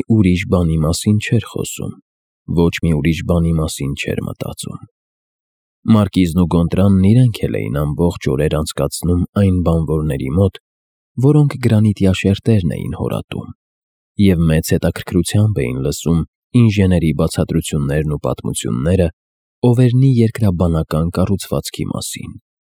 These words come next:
Եվ Պոլն ու Քրիստիանը սիրում էին միմյանց ազատորեն, հանգիստ, բացարձակորեն անվտանգ։ Նրանցով ոչ ոք չէր զբաղվում, ոչ ոք ոչ մի բան չգիտեր դրա մասին,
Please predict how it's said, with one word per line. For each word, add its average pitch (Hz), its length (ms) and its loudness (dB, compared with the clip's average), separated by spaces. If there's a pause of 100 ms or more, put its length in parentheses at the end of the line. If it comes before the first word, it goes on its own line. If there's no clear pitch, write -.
(800)
Եվ 104 240 2
Պոլն 101 340 2
ու 107 80 2
Քրիստիանը 92 600 0
սիրում 90 420 0
էին 85 200 0
միմյանց 82 520 -2
ազատորեն, - 720 -2 (440)
հանգիստ, - 640 0 (540)
բացարձակորեն 110 1000 2
անվտանգ։ 80 800 -2 (840)
Նրանցով 90 600 2
ոչ 87 280 2
ոք - 240 -2
չէր 101 280 2
զբաղվում, - 580 -8 (600)
ոչ 143 340 2
ոք 107 280 0
ոչ 90 300 2
մի 92 160 2
բան 87 240 2
չգիտեր 95 600 0
դրա - 240 -4
մասին, - 460 -8